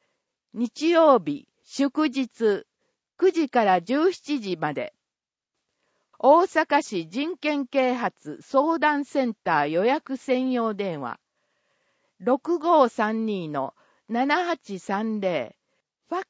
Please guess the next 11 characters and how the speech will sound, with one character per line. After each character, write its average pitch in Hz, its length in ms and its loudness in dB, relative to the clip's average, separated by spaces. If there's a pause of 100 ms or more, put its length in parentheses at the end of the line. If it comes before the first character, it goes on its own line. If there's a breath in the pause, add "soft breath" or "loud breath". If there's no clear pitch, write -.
(100)
ク 254 120 -6
ス、 - 320 -10 (580)
六 262 400 -4
五 339 260 6
三 233 360 -2
一 202 260 -8
の 151 240 -4 (140)
零 320 380 0
六 294 360 -2
六 160 380 -8
六。 180 400 -6